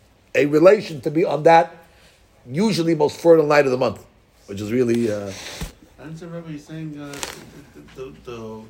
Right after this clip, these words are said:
Speaker 2: the wife is tameh for three days or four days. So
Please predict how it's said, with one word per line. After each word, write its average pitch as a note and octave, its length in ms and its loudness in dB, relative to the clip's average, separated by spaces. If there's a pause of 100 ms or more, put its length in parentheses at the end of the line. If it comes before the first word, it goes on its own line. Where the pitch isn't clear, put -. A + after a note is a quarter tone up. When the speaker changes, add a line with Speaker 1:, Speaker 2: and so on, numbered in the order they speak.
(480)
Speaker 2:
the - 80 -20
wife D#3+ 260 -14
is - 120 -20
tameh C#3+ 420 -10 (2000)
for B2 120 -20
three C#3+ 220 -10
days D#3 240 -8
or C#3 40 -14
four C#3+ 220 -10
days. C3+ 260 -8
So A#2+ 160 -16